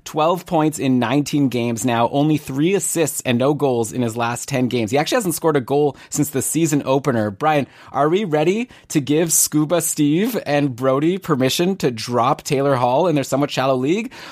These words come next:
Or, like, is there any reason for hope that he can be a great buy low candidate at this point? Like, this is just not going well at all.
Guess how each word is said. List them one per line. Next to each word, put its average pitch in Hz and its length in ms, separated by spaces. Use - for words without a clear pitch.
Or, 147 420
like, 143 240
is 139 140
there 143 140
any 160 200
reason 175 300
for 170 120
hope 156 280
that 196 100
he 180 60
can 180 120
be 165 120
a 160 40
great 160 240
buy 151 180
low 143 280
candidate 214 560
at 214 100
this 233 200
point? 262 280
Like, 175 120
this 240 140
is 269 100
just 127 180
not 139 380
going 147 180
well 135 320
at 120 260
all. 131 480